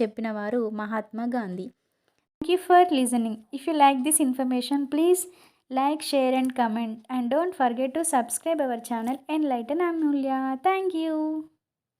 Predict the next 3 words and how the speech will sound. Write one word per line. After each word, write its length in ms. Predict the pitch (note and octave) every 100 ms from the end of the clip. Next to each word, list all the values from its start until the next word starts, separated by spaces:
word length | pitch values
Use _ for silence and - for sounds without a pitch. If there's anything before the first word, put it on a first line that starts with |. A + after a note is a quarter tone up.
| _ _ _ _ _ _ _ _ -
టెట్, 540 | C4+ C4+ _ E4+ F#4 - A#3+
ఎస్జిటి 640 | A#3+ A3 C#4 C#4+ D#4+ E4+
మరియు 420 | C#4 A#3 A3